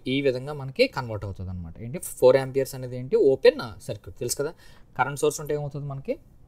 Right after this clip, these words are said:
So, కరెంట్ సోర్స్ ఉంటే ఏమవుతుంది? So, వోల్టేజ్ సోర్స్ అయితే, వోల్టేజ్, వోల్టేజ్ సోర్స్ అయితే మనకి ఏమవుతుంది?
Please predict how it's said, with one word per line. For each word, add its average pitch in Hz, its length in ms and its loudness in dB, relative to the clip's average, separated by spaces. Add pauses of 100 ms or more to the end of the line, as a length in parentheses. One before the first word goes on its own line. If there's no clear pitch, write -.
(1040)
So, - 160 -16 (840)
కరెంట్ 117 240 -10
సోర్స్ 120 220 -6
ఉంటే 117 160 -8
ఏమవుతుంది? 117 400 -8 (720)
So, 101 140 -12 (380)
వోల్టేజ్ 123 360 2
సోర్స్ 135 260 0
అయితే, 175 300 2 (1700)
వోల్టేజ్, 117 760 -6 (640)
వోల్టేజ్ 123 580 -10 (600)
సోర్స్ 123 260 -10
అయితే 127 160 -12
మనకి 123 220 -10
ఏమవుతుంది? 120 400 -10